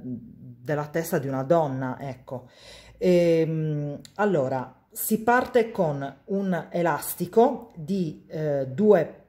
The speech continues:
due, quindi due diritti che alternano a due rovesci.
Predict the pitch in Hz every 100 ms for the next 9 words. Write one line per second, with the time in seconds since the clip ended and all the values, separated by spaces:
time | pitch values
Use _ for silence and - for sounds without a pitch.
0 | _ 123 151 131 156 262 - _ _ _
1 | _ 165 139 131 123 120 _ _ _ _
2 | _ _ _ _ _ _ _ _ _ 165
3 | 147 190 180 165 180 175 - 151 139 127
4 | _ _ _ _ _ _ 180 160 - 165
5 | 170 196 175 131 147 135 131 - 151 131
6 | 170 165 - - 139 147 127 117 - -
7 | 214 - -